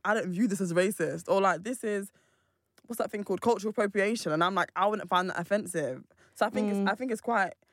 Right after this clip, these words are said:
Speaker 2: Why would they
Speaker 1: I
Speaker 2: have a whole white team to start with? That's very
Speaker 1: It's
Speaker 2: wild.
Speaker 1: the industry, isn't it?
Speaker 2: <laughs>
Speaker 1: The, the industry was, the
Speaker 2: Why
Speaker 1: team,
Speaker 2: bother?
Speaker 1: the team is, the team is white. Do you get what I mean? Like, they have to hire in a whole entire new team, which is what
Speaker 2: Yeah.
Speaker 1: they should really do in situations like that.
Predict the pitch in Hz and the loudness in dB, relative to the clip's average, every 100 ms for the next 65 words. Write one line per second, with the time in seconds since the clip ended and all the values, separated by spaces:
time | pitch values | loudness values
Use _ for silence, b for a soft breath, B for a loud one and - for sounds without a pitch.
0 | - 226 339 403 392 247 262 277 247 220 | 0 6 6 6 4 4 6 6 6 4
1 | - 240 196 - 202 180 151 147 226 247 | 2 -2 -2 2 4 4 2 0 0 2
2 | 233 185 190 165 160 240 247 240 165 160 | 4 6 6 4 4 2 2 -2 0 0
3 | 175 392 - - 508 427 480 247 214 220 | 2 2 4 8 8 8 6 4 0 -2
4 | 254 - 220 208 220 - 269 311 285 262 | -2 -2 2 2 2 2 4 6 4 2
5 | 208 196 208 339 277 269 - 202 - 294 | 2 2 2 4 4 2 0 0 2 2
6 | 247 202 220 180 117 - _ _ - 202 | 0 2 2 2 0 -6 _ _ -4 2
7 | 208 220 202 175 160 - _ _ 175 214 | 2 2 0 2 0 -2 _ _ -2 0
8 | 220 220 190 180 180 190 196 180 190 175 | 2 4 4 6 4 4 2 2 4 4
9 | 180 185 185 180 165 165 b b 247 240 | 2 -2 -2 0 0 -4 b b 2 4
10 | 226 226 - 302 185 254 233 190 196 190 | 4 2 0 -2 -2 -2 -2 2 2 2
11 | 202 180 185 185 180 147 160 196 | -2 -2 -2 0 -2 2 2 2